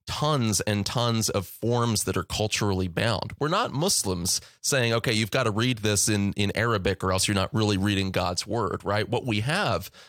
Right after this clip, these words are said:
um, that we're, we're trying to stand for, here's what a, a healthy biblical church is. Here's, uh, the necessity of elders and the right practice of the ordinances. Here's what evangelism is. It's telling people the good news, not just exposing them to it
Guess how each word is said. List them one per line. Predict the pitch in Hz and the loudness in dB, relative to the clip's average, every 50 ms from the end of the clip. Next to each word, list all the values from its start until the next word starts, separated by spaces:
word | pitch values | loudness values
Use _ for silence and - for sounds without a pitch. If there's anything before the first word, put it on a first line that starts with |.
| - - - | -14 -6 -4
um, | 104 101 104 | -2 -2 0
that | 107 117 | 0 0
we're, | 101 117 170 208 220 - - | 0 0 0 -2 -2 -6 -6
we're | - 160 196 | -4 -2 -2
trying | - - - 214 190 165 143 123 | 0 0 0 2 2 2 2 0
to | - - 107 | 0 0 0
stand | 101 - - 107 107 113 117 117 | 0 0 0 0 0 0 0 -2
for, | - - 113 101 101 101 90 90 - - _ | -4 -4 -2 0 0 0 0 -2 -4 -8 _
here's | - - 127 135 - | -4 -2 -2 -2 0
what | 117 117 120 | 0 0 2
a, | 113 104 98 - - | 2 2 2 2 2
a | 95 95 | 0 0
healthy | 101 120 101 101 - 120 98 | 0 0 0 0 0 -2 -2
biblical | - 98 92 101 101 - 98 98 | -2 -2 -2 -2 -4 -4 -4 -4
church | 92 - - - 95 90 - - | -4 -2 -2 0 0 -2 -2 -2
is. | 87 85 85 - - - | -2 -2 -2 -2 -4 -4
Here's, | - 110 123 123 123 113 - - - - - _ - | -2 -2 -2 0 0 0 -2 -4 -6 -16 -20 _ -6
uh, | - 95 95 | -2 -2 -2
the | 92 87 101 | 0 0 0
necessity | 101 98 - - 110 101 101 - 101 101 | 0 2 2 2 2 2 0 0 0 0
of | 101 92 | 0 2
elders | 98 98 101 98 101 95 87 87 - - | 2 0 0 0 0 0 0 0 -2 -2
and | 95 95 | -2 -2
the | 92 | -2
right | 98 101 98 - | -2 -2 -2 -2
practice | - - 95 95 98 - 101 98 - | -2 -2 -2 -2 -2 -2 -2 -2 -2
of | 95 87 92 | -2 -2 -2
the | 98 92 | -2 0
ordinances. | 95 98 98 98 92 95 95 90 - - - 92 90 92 - | 0 0 0 0 0 -2 -2 -2 -2 -2 -2 -2 -2 -2 -2
Here's | - 123 139 139 - | -2 -2 -2 -2 -2
what | - 170 160 147 | 0 0 0 0
evangelism | 160 135 156 175 226 226 143 101 95 90 90 85 67 65 | 0 0 0 0 0 0 0 0 2 0 0 -2 -2 -4
is. | 90 92 104 | -2 -2 -2
It's | 98 - - | -2 -2 -2
telling | - - - - 160 208 202 147 110 104 | -4 -2 -2 -2 0 0 0 -2 -2 -2
people | - - - - 92 92 | -2 -4 -2 -2 -2 0
the | 101 98 | -2 -2
good | - 98 92 90 | 0 -2 -2 0
news, | 92 95 98 - | 0 -2 -2 -2
not | - 139 151 | -2 -4 -2
just | - 180 147 - - | -2 -2 -2 -2 -2
exposing | 117 - - - - 135 156 175 170 - 143 123 117 101 | -4 -4 -4 -2 0 0 0 2 2 0 0 0 0 2
them | 98 101 98 98 | 2 0 0 0
to | - - - 101 92 92 | -2 0 0 2 2 2
it | 90 90 | 0 -2